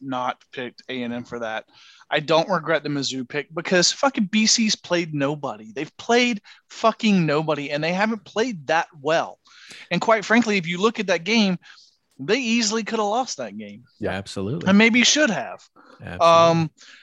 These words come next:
Speaker 1: I also don't regret the South Carolina pick because I don't know how many times this year I'm gonna have a real chance to pick South Carolina to
Speaker 2: <laughs>
Speaker 1: win. And I really thought at home against Kentucky, maybe, just maybe,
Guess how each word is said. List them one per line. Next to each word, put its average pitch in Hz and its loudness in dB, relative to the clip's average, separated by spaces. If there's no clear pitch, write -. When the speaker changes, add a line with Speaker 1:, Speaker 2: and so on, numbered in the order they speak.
Speaker 1:
I 170 2
also 185 0
don't 170 0
regret 156 -6
the 127 -10
South 135 -4
Carolina 135 -6
pick 131 -8
because 123 -6
I 147 -2
don't 170 -2
know 175 0
how 165 -4
many 170 -2
times 160 -2
this - -2
year 143 -4
I'm 143 -4
gonna 143 -6
have 135 -6
a 139 -4
real 139 -4
chance - -2
to 196 -10
pick - 0
South 151 -4
Carolina 170 0
to 220 4
Speaker 2:
<laughs> 143 0
Speaker 1:
win. 196 0
And 226 4
I 220 6
really 262 4
thought 226 4
at 214 4
home 226 2
against 208 -2
Kentucky, 196 -4
maybe, 202 0
just 202 -2
maybe, 196 0